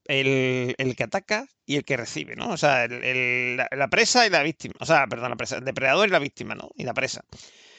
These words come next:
Y él, mm, pues quiere ser depredador, ¿vale? Esto está muy bien cuando tú,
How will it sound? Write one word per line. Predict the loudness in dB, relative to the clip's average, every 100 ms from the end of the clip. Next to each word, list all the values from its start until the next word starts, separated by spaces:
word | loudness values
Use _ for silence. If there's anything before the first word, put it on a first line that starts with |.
| -20 -12
Y | 2 4
él, | 4 0
mm, | -4 -2 -2 -2 -2 -2 -4
pues | -8 -12
quiere | -2 0
ser | 2 0
depredador, | -2 -2 0 0 -4 _ _
¿vale? | -6 -6 -6 -12 -12 -14 _ _ _ -4
Esto | -4 0
está | 0
muy | 2 2
bien | 0 0
cuando | 0 0 -2
tú, | -4 -6